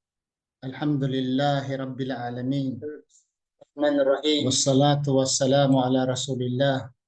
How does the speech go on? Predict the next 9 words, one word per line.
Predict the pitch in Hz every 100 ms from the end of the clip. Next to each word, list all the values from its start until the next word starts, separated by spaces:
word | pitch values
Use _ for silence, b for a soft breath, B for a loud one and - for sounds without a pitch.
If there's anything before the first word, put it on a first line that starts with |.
| -
wa | 127
ala | 123 131 139
alihi | 135
wa | 135
ashabihi | - - 135 123 131 120
ajma'in. | 110 135 143 135 131 131
Amma | 139 127 117
ba'd. | 123 139 131 - _ _ _
Assalamualaikum | - 151 143 139 139 131 147 147 151 143 139 135